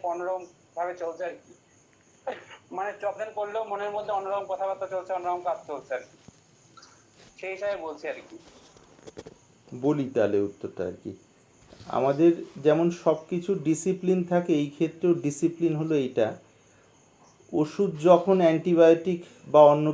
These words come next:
Speaker 2: কিছু দেওয়া হয় সাধারণভাবে, তার মাপ থাকে যে সকালে এটা নেব, বিকেলে এটা নেব ইত্যাদি। সেই ক্ষেত্রে তো আমরা বেশি বা কম করি না, যেহেতু ডাক্তারবাবু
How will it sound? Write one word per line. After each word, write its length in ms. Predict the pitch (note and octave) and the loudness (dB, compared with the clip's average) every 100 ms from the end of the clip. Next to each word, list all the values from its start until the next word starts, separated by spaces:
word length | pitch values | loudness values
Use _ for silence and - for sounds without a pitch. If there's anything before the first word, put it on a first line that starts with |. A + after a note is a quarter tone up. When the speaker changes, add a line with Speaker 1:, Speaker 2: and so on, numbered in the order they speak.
| D3+ | 0
Speaker 2:
কিছু 180 | E3 E3 | -2 2
দেওয়া 340 | C#3+ C#3+ C#3 | 8 8 10
হয় 200 | C#3 A#2+ A#2+ - | 8 4 2 -2
সাধারণভাবে, 680 | D3 D3+ D3+ C#3+ C3 A#2 D3 - _ _ _ _ - - - | 0 2 2 0 -2 -2 -4 -10 _ _ _ _ -20 -14 0
তার 140 | E3+ E3+ E3 | 2 2 2
মাপ 200 | F3+ F3+ - | 0 0 4
থাকে 240 | D3 G#2 F#2+ | 4 4 -2
যে 120 | A2+ | -4
সকালে 480 | A2+ D3+ D3 D3 D3 C#3+ - - _ _ _ | 0 2 6 6 6 2 -6 -20 _ _ _
এটা 240 | C3+ C3+ C#3 | -6 4 4
নেব, 200 | C3+ B2+ B2+ B2+ | 6 2 0 -2
বিকেলে 320 | B2+ B2 A2+ A2 | 0 2 2 2
এটা 140 | A#2 | 0
নেব 220 | G#2+ G2+ G#2 - - A2+ | 0 -4 -6 -10 -8 -8
ইত্যাদি। 340 | - G2 A2+ - _ _ - | -2 -2 -2 -12 _ _ -8
সেই 180 | - E3+ | 0 0
ক্ষেত্রে 340 | E3+ F#3+ - F#3+ | 2 0 0 -2
তো 100 | G3 | 0
আমরা 220 | F#3+ F#3+ | 2 2
বেশি 400 | D#3 D#3 E3+ - | 4 4 2 0
বা 160 | F#3 F3+ | 2 2
কম 260 | F3 F3+ F3 | 4 2 2
করি 260 | E3+ E3+ D3 G#2+ | 2 2 4 0
না, 60 | F2+ - _ _ _ _ _ _ _ _ _ _ - C3 | -2 -12 _ _ _ _ _ _ _ _ _ _ -8 4
যেহেতু 320 | D#3+ E3+ F3 | 6 6 6
ডাক্তারবাবু 600 | D#3 D3 - E3+ E3 E3+ | 6 6 4 4 4 4